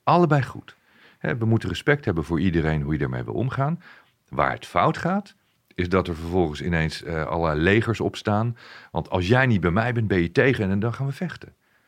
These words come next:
En daar is iets heel vreemds gebeurd in de samenleving, waarvan mijn persoonlijke mening is, maar zijn mening, hè, is geen realiteit, dat is aangezet, aangewakkerd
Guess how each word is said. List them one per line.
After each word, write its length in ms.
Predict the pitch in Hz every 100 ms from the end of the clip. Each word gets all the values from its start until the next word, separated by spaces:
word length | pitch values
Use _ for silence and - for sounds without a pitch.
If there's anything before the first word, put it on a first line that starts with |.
| _ _ -
En 100 | 76
daar 260 | 98 147
is 140 | 143 120
iets 200 | 113 -
heel 160 | 110
vreemds 340 | 98 101 98 -
gebeurd 300 | 85 80 71
in 80 |
de 60 | 67
samenleving, 840 | - 85 104 117 123 120 147 190 - _ _ _ _ _ _ -
waarvan 440 | 85 78 73 64 - _ _ _ _ _ _ _ _ _ _ _ _ _ _ _ _ _ _ _
mijn 520 | 76 78 82 113 151
persoonlijke 640 | 143 - - 135 139 135
mening 440 | 131 127 123 123
is, 240 | 180 190 - _ _ _ _ _ - -
maar 140 | - 76
zijn 140 | 80
mening, 320 | 82 95 110
hè, 80 | 98 143 -
is 80 |
geen 260 | - 67 69
realiteit, 680 | 71 78 87 120 151 175 - _ _ _ _
dat 460 | 82 87 156 - -
is 640 | 139 220 - - - - _ _ _ _ _ _ _ _ _
aangezet, 800 | 113 165 151 123 120 104 - -
aangewakkerd 1000 | 107 135 151 - 110 120 117 110 -